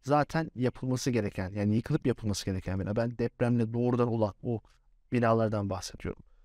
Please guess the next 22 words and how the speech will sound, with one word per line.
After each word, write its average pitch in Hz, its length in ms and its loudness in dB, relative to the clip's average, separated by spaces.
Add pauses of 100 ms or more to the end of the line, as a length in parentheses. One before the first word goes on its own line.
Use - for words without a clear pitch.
(920)
İkincisi, 208 540 2 (100)
bölgedeki 156 600 2
araç 156 300 2
stokunun 170 680 -2
ortalama 160 420 -2
fiyatı - 360 -2
düşük. - 460 -4 (280)
Zengin 123 420 0
bir 131 120 -6
bölge 127 300 2
değil. 143 200 0 (880)
Ee, 127 60 -4 (2750)
özellikle 131 440 0
taşrada 123 580 0
ticari 117 520 0
araçlar 123 640 -2 (220)
çok - 300 -6
yaygın. 123 380 2 (420)
Bu 127 80 2
yüzden 120 420 2
de, 170 160 4 (460)
e, - 40 -4